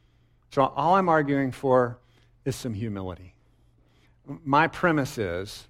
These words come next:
that humility makes us smarter and pride makes us stupider. That's basically my thesis.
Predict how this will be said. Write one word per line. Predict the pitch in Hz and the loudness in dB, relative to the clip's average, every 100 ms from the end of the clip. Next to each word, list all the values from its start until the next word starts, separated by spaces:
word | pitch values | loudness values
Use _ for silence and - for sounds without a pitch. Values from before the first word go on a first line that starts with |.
| _ | _
that | - | -12
humility | - 127 117 120 147 170 202 202 - _ _ _ | -8 -6 -2 0 0 2 0 -2 -10 _ _ _
makes | 135 131 131 - | -4 -2 -2 -6
us | 156 151 | -6 -6
smarter | - 175 170 110 98 156 - _ _ _ _ _ _ _ _ - | -12 -2 -2 0 -4 -6 -14 _ _ _ _ _ _ _ _ -10
and | 110 - | -10 -8
pride | - 147 104 98 104 104 _ | 0 2 2 -2 -6 -14 _
makes | 113 104 - | -10 -8 -10
us | 98 | -12
stupider. | - 113 - - 98 _ _ _ _ _ _ - | -12 -12 -12 -16 -18 _ _ _ _ _ _ 0
That's | 147 | 0
basically | - 156 151 151 | 6 4 4 0
my | 131 | 0
thesis. | 113 120 - 80 - - | -2 -8 -10 -16 -18 -20